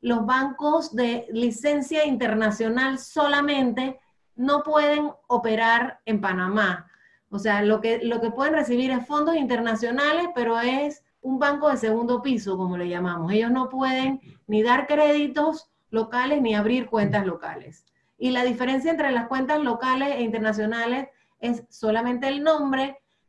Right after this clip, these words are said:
eh, eh, los ca-, el cargo, porque claro, es la procedencia de dónde, eh, eh, de dónde viene el cliente, cómo se ta-, cataloga, si es internacional o si es local. No sé si contesté la pregunta,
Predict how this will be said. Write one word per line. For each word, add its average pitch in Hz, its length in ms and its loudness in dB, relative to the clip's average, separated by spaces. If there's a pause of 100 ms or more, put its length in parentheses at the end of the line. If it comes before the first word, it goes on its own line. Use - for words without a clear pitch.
(100)
eh, 190 580 -2
eh, 180 380 -6
los 208 280 0
ca-, - 120 -6
el 208 220 -2
cargo, 254 600 2
porque 196 260 -6
claro, 254 240 0
es 233 60 2
la 254 120 2
procedencia 226 760 -2
de 208 140 0
dónde, 220 680 0
eh, 190 320 -4
eh, 175 180 -12
de 190 100 -6
dónde 208 220 2
viene 233 220 2
el 240 100 0
cliente, 190 720 -4 (100)
cómo 208 220 -2
se 202 140 -4
ta-, 196 140 -6
cataloga, 202 540 2
si 220 140 0
es 214 60 4
internacional 208 800 0
o 226 100 -2
si 202 180 -4
es 180 80 0
local. 151 440 -6 (1400)
No 220 120 0
sé 247 160 -2
si 247 180 -6
contesté 202 460 0
la 220 140 0
pregunta, 180 720 -6